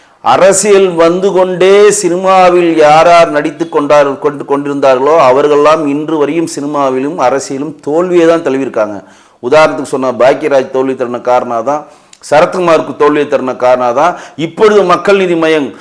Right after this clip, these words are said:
"நான் இடது இல்ல, வடது இல்ல, சென்றா தான் எனக்கு போவேன்" அப்படின்னு சொல்லியிருந்தவர் இன்றைக்கு திமுகவின் சொம்பு தூக்கியா இருக்கிறாருன்னா காரணம் இதான். இந்த பக்கமும் விட முடியல, அந்த பக்கம் வருமானத்தையும் விட மனசு இல்ல.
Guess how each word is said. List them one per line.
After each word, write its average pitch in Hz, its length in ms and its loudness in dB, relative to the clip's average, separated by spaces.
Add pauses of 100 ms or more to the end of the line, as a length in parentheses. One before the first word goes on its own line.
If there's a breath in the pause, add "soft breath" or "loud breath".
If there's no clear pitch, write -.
(120)
"நான் 143 180 0
இடது 180 340 2
இல்ல, 170 260 4
வடது 165 360 4
இல்ல, 160 440 2
சென்றா 165 200 0
தான் 180 360 4
எனக்கு 143 200 -4
போவேன்" 151 340 2
அப்படின்னு 147 380 0
சொல்லியிருந்தவர் 147 380 0
இன்றைக்கு 151 460 -4
திமுகவின் 160 520 -2
சொம்பு 160 240 -4
தூக்கியா 147 300 -2
இருக்கிறாருன்னா 135 460 -2
காரணம் 156 580 2
இதான். 123 160 0 (340 loud breath)
இந்த 143 220 -2
பக்கமும் 165 320 0
விட 170 120 4
முடியல, 160 320 2
அந்த 160 160 0
பக்கம் 151 220 0
வருமானத்தையும் 156 520 2
விட 147 140 0
மனசு 143 340 -2
இல்ல. 113 240 -4